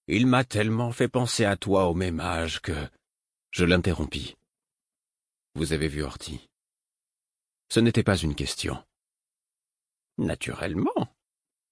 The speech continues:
affirma-t-il calmement. Veux-tu que je te parle d'elle ? Je n'osais pas répondre. Tous mes vieux instincts de prudence m'incitaient à ne pas témoigner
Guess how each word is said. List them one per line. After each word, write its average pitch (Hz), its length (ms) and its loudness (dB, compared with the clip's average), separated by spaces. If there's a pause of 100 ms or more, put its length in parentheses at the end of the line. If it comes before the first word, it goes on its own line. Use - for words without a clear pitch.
(280)
affirma-t-il 78 680 0
calmement. 71 580 -2 (1400)
Veux-tu 285 460 2 (520)
que 165 100 4
je 175 140 2
te - 120 2
parle 76 460 0
d'elle ? - 520 -6 (2250)
Je 92 140 0
n'osais 90 260 2
pas 73 120 0
répondre. 67 520 -6 (2250)
Tous 104 100 2
mes 120 120 8
vieux 110 280 4
instincts 110 340 2
de 92 80 2
prudence 98 560 0
m'incitaient 87 600 2
à 78 120 4
ne 82 100 2
pas 82 160 0
témoigner 80 640 2